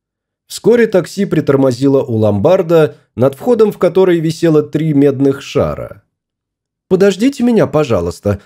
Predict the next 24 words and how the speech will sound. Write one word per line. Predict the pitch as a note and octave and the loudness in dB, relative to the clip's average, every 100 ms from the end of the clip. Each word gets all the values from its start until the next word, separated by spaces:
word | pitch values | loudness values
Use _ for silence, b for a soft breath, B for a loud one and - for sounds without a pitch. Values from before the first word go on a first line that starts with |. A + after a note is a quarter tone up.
| B | B
сказала | - A#2 A2+ A2 | -2 0 2 2
миссис | A#2 A2 C3+ A#2+ | 0 0 -2 -2
Бигсби | F#2 F2+ E2 A2 | -4 -4 -4 -2
водителю, | G#2+ C3 F#2+ - D#2+ E2+ D#2 b - | 0 0 -4 -6 -6 -4 -6 b -4
выбралась | G#2 B2 A#2+ A#2 A2+ | 0 2 2 0 -2
из | A2+ | -4
такси | G#2 G2 - E3 C3 G2+ G2 | -2 -4 -4 -2 0 0 0
и | |
вошла | F#2 A2 - G2+ | 0 -2 0 -2
в | F2 | 2
ломбард. | A#2 A2+ D2+ B1 - _ _ _ _ _ _ _ _ _ _ _ D#2 | 0 0 -6 -10 -14 _ _ _ _ _ _ _ _ _ _ _ -2
На | G2 | -2
прилавке, | G2+ G#2+ C#3 A3 - G3 | 0 2 2 2 0 -4
согнувшись | - A#2 D3 A3+ - G3+ - | 0 0 2 0 0 -4 0
над | C#3+ | 0
белым | B2 C3 A2+ G#2 | 2 2 2 0
блюдцем, | G2+ C#3+ G3+ - E3 D#3+ A#2 | 0 0 -2 -2 0 0 -2
сидел | - B2+ G3 B3 | -4 -2 0 2
огромный | G#3 F#3 G3+ G3 F3 D#3+ | 2 4 2 2 -2 -4
кот | - F#3+ G3+ - - - | -2 0 0 -6 -20 -10
и | A2 D3 | -2 -2
поедал | G3+ F3 C#3+ C#3+ D3+ A#2+ | 0 0 2 2 2 0
рыбьи | B2 A#2+ A#2 B2+ | -2 -2 -2 -4
головы. | F#2+ F#2 D#2 D2+ C#2+ C2+ - | -2 -2 -2 -6 -10 -14 -18